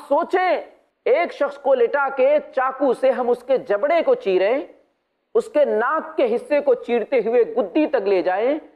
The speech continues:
उसके आंखों को चीरते हुए हम गुद्दी तक पहुंचाएं, कितनी खतरनाक सज़ा है।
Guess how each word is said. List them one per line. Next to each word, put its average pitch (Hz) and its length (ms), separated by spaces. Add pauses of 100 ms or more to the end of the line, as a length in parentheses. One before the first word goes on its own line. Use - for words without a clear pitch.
(260)
उसके 262 340
आंखों 294 500
को - 240
चीरते 269 460
हुए 240 320 (460)
हम 233 180
गुद्दी 294 320
तक - 240
पहुंचाएं, 214 600 (500)
कितनी 220 220
खतरनाक 190 580
सज़ा 131 300
है। - 120